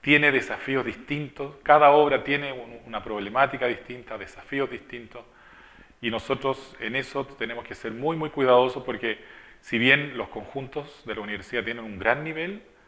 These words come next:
tenemos que seguir pensando en que ese nivel tiene que ser mejor, en que puede ser mejor, y no cruzarnos de brazos contentos con lo que llevamos, que es cierto, pero tenemos siempre que mirar que las cosas pueden hacerse de mejor manera.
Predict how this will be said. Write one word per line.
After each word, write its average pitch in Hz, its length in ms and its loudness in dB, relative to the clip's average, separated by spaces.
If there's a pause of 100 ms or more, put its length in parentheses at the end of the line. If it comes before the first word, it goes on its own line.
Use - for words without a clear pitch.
(300)
tenemos 113 280 -2
que - 100 -12
seguir 117 440 -4
pensando 160 440 -8
en 147 60 -10
que - 120 -8
ese 123 180 -6
nivel 120 380 -6
tiene 156 280 -2
que - 80 -12
ser 143 220 -12
mejor, 139 380 -10
en 113 100 -16
que 95 120 -12
puede 165 400 4
ser 147 200 -4
mejor, 139 540 -8
y 107 120 -10
no 139 440 -2 (120)
cruzarnos 127 480 -6
de 117 80 -2
brazos 127 380 -2
contentos 135 560 -6
con 131 140 -8
lo 123 80 -6
que 117 120 -8
llevamos, 117 420 -4 (300)
que - 120 -18
es - 60 -16
cierto, 135 460 -4 (560)
pero 156 220 4
tenemos 135 320 -2
siempre 139 340 -4
que 131 80 -6
mirar 120 380 2
que 110 140 -6
las 101 100 -6
cosas - 300 -8
pueden 139 300 2
hacerse 117 520 -10
de 104 160 -12
mejor - 280 -12
manera. 98 360 -16